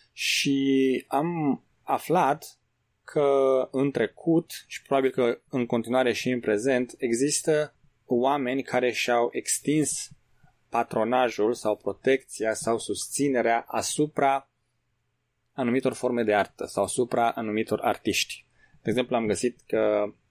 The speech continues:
Constantin Brâncoveanu a fost un patron al artelor, un avid patron al artelor, spune articolul, și prin urmare, sub, uh, domnia sa, a avut loc o mare înf-, înflorire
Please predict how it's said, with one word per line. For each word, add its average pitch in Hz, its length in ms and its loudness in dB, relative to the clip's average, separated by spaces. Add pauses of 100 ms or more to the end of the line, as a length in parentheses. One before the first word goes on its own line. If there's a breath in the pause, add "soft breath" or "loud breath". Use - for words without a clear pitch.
(580)
Constantin 113 540 0
Brâncoveanu 117 680 0
a 113 100 2
fost 123 300 -4
un 120 160 -2
patron 120 480 -2
al 123 340 -2
artelor, 107 540 -2
un 110 120 -2
avid 117 460 0 (300)
patron 107 460 -2
al - 280 -4
artelor, 104 580 0
spune 104 280 -2
articolul, 110 640 -2 (480 loud breath)
și - 160 -4
prin 131 160 -2
urmare, 127 360 2
sub, 120 360 -2
uh, 113 500 2
domnia 117 460 0
sa, 147 440 0 (720 loud breath)
a 127 120 -2
avut 143 220 0
loc 151 180 0
o 131 40 -6
mare 143 280 0
înf-, 139 260 -4
înflorire 135 680 2